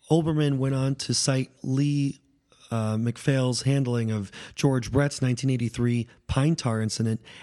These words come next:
as an example of a commissioner overruling an umpire's call and discussed the matter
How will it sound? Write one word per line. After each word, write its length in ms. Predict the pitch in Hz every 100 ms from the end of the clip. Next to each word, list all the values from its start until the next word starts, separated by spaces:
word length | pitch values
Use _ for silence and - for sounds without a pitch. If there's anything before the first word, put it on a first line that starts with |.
| -
as 380 | 123 123 117 -
an 60 | 123
example 840 | 113 104 139 151 196 - 110 107 - - - _ - -
of 240 | 127 123
a 40 | 113
commissioner 500 | - 123 127 127 123
overruling 580 | 135 123 127 120 123 120
an 80 | 117
umpire's 460 | 113 - 110 110
call 240 | - 113 107
and 120 | 110
discussed 460 | 107 - 139 139 -
the 60 |
matter 400 | 123 110 113 107